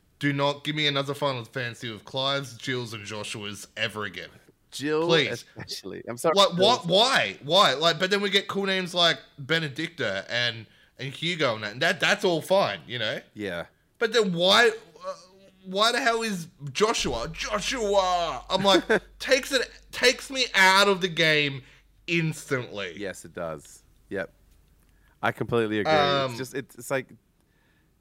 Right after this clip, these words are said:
Speaker 2: there's a giant chicken and there's magic and,
Speaker 1: Yeah.
Speaker 2: and someone's called Jill.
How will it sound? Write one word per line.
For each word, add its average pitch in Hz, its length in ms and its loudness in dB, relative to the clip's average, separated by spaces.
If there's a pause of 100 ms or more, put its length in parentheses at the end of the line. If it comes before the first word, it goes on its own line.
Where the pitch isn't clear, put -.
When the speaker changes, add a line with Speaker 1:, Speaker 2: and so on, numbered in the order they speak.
Speaker 2:
there's 139 220 0
a 139 80 -2
giant 143 600 0 (120)
chicken 123 460 -4
and 98 180 -4
there's 101 240 -4
magic 113 840 -2
and, 101 280 -4 (360)
Speaker 1:
Yeah. 156 220 4
Speaker 2:
and 110 100 -4
someone's 127 380 -4
called 110 320 -4
Jill. 104 400 -6